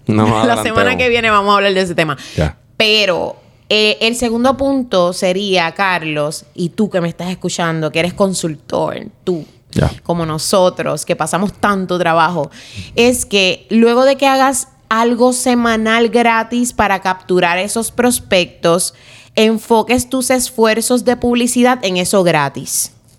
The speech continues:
Speaker 1: Ya.
Speaker 2: Quiere decir que si vas a hacer un anuncio en Facebook, en Instagram, en TikTok, donde sea que lo vayas a hacer, necesitas ponerle dinero a lo gratis que estás haciendo, no a lo
Speaker 1: Ujú.
Speaker 2: que estás vendiendo.
Speaker 1: Ya.
Speaker 2: Y ese es el error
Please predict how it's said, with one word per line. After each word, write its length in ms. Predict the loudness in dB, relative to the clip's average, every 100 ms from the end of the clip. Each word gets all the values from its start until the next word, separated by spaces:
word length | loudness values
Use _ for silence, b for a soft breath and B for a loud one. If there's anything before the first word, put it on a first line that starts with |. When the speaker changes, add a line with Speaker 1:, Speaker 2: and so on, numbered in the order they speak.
| -2
Speaker 1:
Ya. 320 | 2 2 0 b b
Speaker 2:
Quiere 260 | -2 2 4
decir 340 | 2 2 0
que 120 | 2
si 120 | 0 2
vas 100 | 0
a 40 |
hacer 200 | 0 0
un 140 | 2 2
anuncio 340 | 2 2 4
en 100 | 2
Facebook, 680 | 2 2 0 -2 -4 -6 -6 _
en 220 | -2 2
Instagram, 680 | 2 2 0 -2 0 -2 -2
en 140 | -2 -2
TikTok, 580 | -2 -4 -6 -4 -4 -4
donde 300 | -6 -4 -4
sea 240 | -2 0
que 80 | 2
lo 60 | 2
vayas 180 | 2 2
a 60 |
hacer, 440 | -2 -2 -2 -2 -8 B B B
necesitas 540 | 0 0 0 -2 -2 0
ponerle 520 | 0 2 2 2 2
dinero 800 | 4 4 4 4 2 0 -2 -8 -4
a 200 | 0 2
lo 180 | 0 0
gratis 640 | -2 -2 -2 -2 -4 -6
que 100 | -4
estás 320 | -6 -4 -6 -4
haciendo, 640 | -4 -2 0 0 2 0 -2 -6
no 160 | 0 2
a 60 |
lo 80 | 4
Speaker 1:
Ujú. 80 | 2
Speaker 2:
que 60 |
estás 280 | 0 0 -2
vendiendo. 800 | 0 0 0 2 4 4 2 0 -2
Speaker 1:
Ya. 200 | 0 0 -2 B
Speaker 2:
Y 160 | 0
ese 220 | 0 -2 -4
es 60 |
el 80 | -2
error 440 | 0 2 2 0